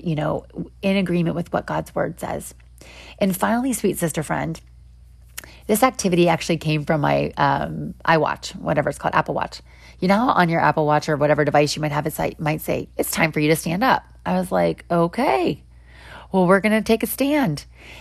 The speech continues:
And eight times a day, eight hours a day, okay? The reason why we're going with eight is because it's the number of eternity. And we are looking for eternal rewards here on this side of heaven, right?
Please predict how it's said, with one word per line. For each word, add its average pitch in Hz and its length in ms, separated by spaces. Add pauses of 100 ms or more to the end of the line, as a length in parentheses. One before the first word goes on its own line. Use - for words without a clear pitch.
(140)
And 208 160 (220)
eight 220 380
times 202 380
a 202 60
day, 170 320 (240)
eight 190 140
hours 220 200
a 226 60
day, 165 300 (580)
okay? 175 320
The 185 160
reason 175 220
why 190 100
we're 190 120
going 196 180
with 208 200
eight 170 200
is 175 100
because 165 240
it's 151 120
the 165 80
number 151 220
of 165 80
eternity. 170 560 (600)
And 180 240
we 208 340
are 175 320
looking 175 420
for 175 160
eternal 160 320
rewards 147 500
here 156 140
on 147 100
this 147 120
side 147 140
of 135 80
heaven, 147 260
right? 156 300